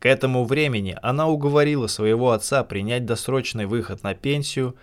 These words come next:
и, выплатив ему небольшое финансовое пособие, стала спать спокойно, зная, что он больше никому не попадется на глаза.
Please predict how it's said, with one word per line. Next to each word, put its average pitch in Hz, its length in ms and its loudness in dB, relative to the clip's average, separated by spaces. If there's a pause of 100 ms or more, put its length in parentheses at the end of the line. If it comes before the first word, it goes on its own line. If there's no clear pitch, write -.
и, 120 80 2
выплатив 175 580 0
ему 151 220 2
небольшое 113 560 2
финансовое 101 600 -4
пособие, 135 680 0 (160)
стала 160 440 4
спать 131 360 0
спокойно, 117 720 0
зная, 113 400 0
что 101 260 -6
он 107 220 -6
больше 113 320 0
никому 135 480 0
не 107 100 -2
попадется 101 640 -4
на 101 140 -4
глаза. 107 460 -2